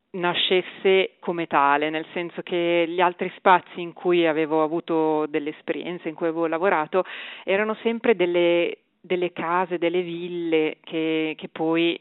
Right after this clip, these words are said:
mm, erano state donate magari e, eh, riadattate a, a questo scopo, a uno scopo espositivo, mentre con il masi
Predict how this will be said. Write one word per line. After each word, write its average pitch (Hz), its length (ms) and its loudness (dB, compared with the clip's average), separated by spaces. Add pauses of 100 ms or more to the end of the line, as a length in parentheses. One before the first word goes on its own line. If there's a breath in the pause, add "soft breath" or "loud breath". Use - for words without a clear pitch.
(180)
mm, 151 800 -10 (140)
erano 143 240 -14
state 165 240 -12
donate 190 560 0
magari 160 520 -2
e, 160 460 -2
eh, 156 340 -4
riadattate 165 800 0
a, 147 460 -8
a - 120 -12
questo 165 380 -10
scopo, - 380 -2
a 151 80 0
uno 160 220 -8
scopo 156 220 -6
espositivo, 165 640 -6 (400 loud breath)
mentre 185 520 2
con 185 180 -4
il 226 140 0
masi 180 540 0